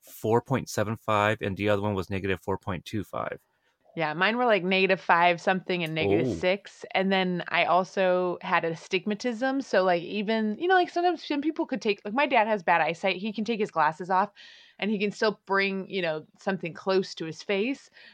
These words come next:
Speaker 2: But even that was pretty blurry for me 'cause of the astigmatism. So I, this has been eye
Speaker 1: Yeah.
Speaker 2: talk.
Speaker 1: It's, uh,
Speaker 2: <laughs>
Speaker 1: I, I think this is great stuff, you know, uh, br-, bringing it. Uh, yeah,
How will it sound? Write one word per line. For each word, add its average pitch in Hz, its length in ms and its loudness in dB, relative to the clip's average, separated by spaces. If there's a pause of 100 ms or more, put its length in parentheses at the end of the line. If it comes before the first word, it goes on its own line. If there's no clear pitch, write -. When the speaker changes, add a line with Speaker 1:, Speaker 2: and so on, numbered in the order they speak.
(140)
Speaker 2:
But 208 100 2
even 220 340 0
that 180 240 2
was 160 260 -4
pretty 175 260 -4
blurry 156 340 0
for 185 160 -6
me 185 140 -2
'cause 175 180 -4
of 156 80 -10
the 147 60 -6
astigmatism. 175 800 -6
So 143 400 -4 (320)
I, 170 200 6
this 226 140 -4
has 226 100 0
been 202 200 4
eye 160 160 2
Speaker 1:
Yeah. 156 80 0
Speaker 2:
talk. 147 420 -2 (460)
Speaker 1:
It's, - 180 -2
uh, 101 380 4 (300)
Speaker 2:
<laughs> - 320 -14
Speaker 1:
I, 117 240 4
I 113 40 4
think 123 280 0
this 131 180 0
is 123 100 2
great 151 240 4
stuff, - 480 -2
you 101 160 0
know, 92 180 0
uh, 101 200 2
br-, 104 180 -8
bringing 104 300 0
it. 98 160 -2 (360)
Uh, 139 140 6 (140)
yeah, 131 340 8